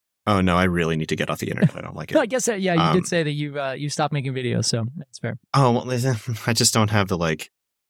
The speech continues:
Speaker 1: like, all of my cunning and all of my creativity and all of my energy goes into, like, making my child spit out a piece of floss that she's put in her mouth and she will not spit out. And I'm like,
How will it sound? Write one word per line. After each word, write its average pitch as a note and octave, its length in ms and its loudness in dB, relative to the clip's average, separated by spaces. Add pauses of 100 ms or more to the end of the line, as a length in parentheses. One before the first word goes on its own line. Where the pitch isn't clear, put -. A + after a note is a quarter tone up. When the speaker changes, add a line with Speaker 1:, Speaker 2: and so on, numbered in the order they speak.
(140)
Speaker 1:
like, G2 240 0
all G#2+ 220 4
of F#2+ 140 -2
my F#2 120 0
cunning E2+ 440 0
and D#2+ 120 -2
all E2 320 2
of E2 140 -2
my E2 180 2
creativity E2+ 680 0
and E2 100 0
all E2 160 2
of E2 100 -2
my E2 140 2
energy E2+ 320 0
goes E2+ 240 0
into, E2 200 -2
like, E2 320 -2
making E2+ 380 0
my D#2+ 140 0
child E2+ 440 -2
spit E2+ 300 2
out E2 160 2
a D#2+ 60 -2
piece - 280 -2
of E2 80 -6
floss - 500 2
that - 140 -4
she's - 240 4
put F2+ 220 0
in E2 80 0
her D#2+ 100 -2
mouth E2 300 -2
and D#2 120 -2
she F#2+ 120 4
will E2 160 0
not D#2 140 -2
spit F2+ 200 0
out. G#2+ 200 4
And F2 80 -2
I'm E2 100 0
like, E2 240 -2